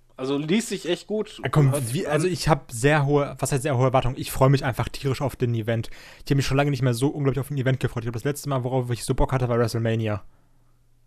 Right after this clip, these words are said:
Speaker 1: Ja,
Speaker 2: Also sie haben's echt
Speaker 1: also ich
Speaker 2: geschafft,
Speaker 1: muss auch noch mal
Speaker 2: SummerSlam zu
Speaker 1: sagen,
Speaker 2: hypen.
Speaker 1: ähm, von, von der Matchcard her liest sich das halt wirklich gut. Natürlich, du hast halt immer Matches dabei, die halt nicht so groß wirken.
Speaker 2: <gasps>
Speaker 1: Aber andererseits, der Mix passt.
Speaker 2: Ge-
Speaker 1: Und, äh, du brauchst einfach auch Matches, die halt nicht so mega groß sind.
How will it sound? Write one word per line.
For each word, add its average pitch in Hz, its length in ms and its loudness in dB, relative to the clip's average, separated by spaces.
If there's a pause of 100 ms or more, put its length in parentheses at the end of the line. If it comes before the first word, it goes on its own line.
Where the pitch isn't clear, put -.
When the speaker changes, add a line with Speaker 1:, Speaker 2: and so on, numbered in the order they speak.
(360)
Speaker 1:
Ja, 135 100 0
Speaker 2:
Also 123 160 -6
sie 143 60 8
haben's 139 100 6
echt 139 40 2
Speaker 1:
also 139 120 2
ich - 40 -2
Speaker 2:
geschafft, 156 200 4
Speaker 1:
muss 139 100 0
auch 160 60 6
noch 143 80 6
mal 151 60 4 (100)
Speaker 2:
SummerSlam 143 160 10
zu 113 60 4
Speaker 1:
sagen, 123 100 6
Speaker 2:
hypen. 117 240 0 (800)
Speaker 1:
ähm, 151 500 4
von, 151 240 -2
von - 80 0
der 151 80 2
Matchcard 151 400 0
her 143 120 6
liest 147 200 -2
sich 131 100 -10
das - 180 0
halt 123 180 -4
wirklich 131 180 -6
gut. 123 140 -10
Natürlich, 151 400 -2
du - 100 -4
hast 143 120 -2
halt 139 100 -2
immer 151 140 2
Matches 139 360 0
dabei, 135 220 4
die 127 120 -2
halt 123 120 -2
nicht 139 140 -12
so 131 120 -6
groß 160 380 -2
wirken. 165 300 -2 (360)
Speaker 2:
<gasps> - 400 -20
Speaker 1:
Aber 151 240 6
andererseits, 160 640 4 (140)
der 143 100 4
Mix 165 240 0
passt. - 440 -10 (160)
Speaker 2:
Ge- 147 100 -6
Speaker 1:
Und, 127 160 -10
äh, 139 300 0
du 131 260 -10
brauchst 143 260 2
einfach 143 160 -2
auch 127 80 2
Matches, 127 300 -8
die 120 100 -8
halt 113 140 -4
nicht 127 120 -12
so 120 120 -10
mega 110 260 -8
groß - 280 -14
sind. 101 180 -20